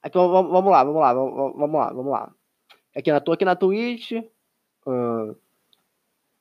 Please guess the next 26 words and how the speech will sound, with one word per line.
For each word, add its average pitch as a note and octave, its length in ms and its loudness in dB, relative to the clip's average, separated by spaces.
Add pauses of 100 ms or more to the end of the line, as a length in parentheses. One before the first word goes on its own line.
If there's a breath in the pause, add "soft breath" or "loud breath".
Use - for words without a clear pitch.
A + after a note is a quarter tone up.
(640)
procurar. G3+ 600 2 (380)
Procurar. C#3+ 560 -4 (560 soft breath)
Como D3+ 260 2
mulher C#3 180 2
na C3 120 0
Twitch C3 240 -8
tem C#3 100 -2
pouco D3 260 -6
view, F#3 360 -4 (220)
eu E3 140 -2
vou D#3 120 0
nos E3 140 -2
que - 100 -8
tem F#3 100 0
menos F3+ 220 0
espectadores, F#3 720 -2
óbvio. A#2 440 -2 (2750)
Procurar C3 280 -4
aqui B2+ 120 -4
alguma B2+ 240 -2
mina B2 200 -4
aqui A#2+ 180 -12
que A#2 100 -8
joga A2+ 200 -6
essa A#2+ 100 -16
merda. A#2 400 -12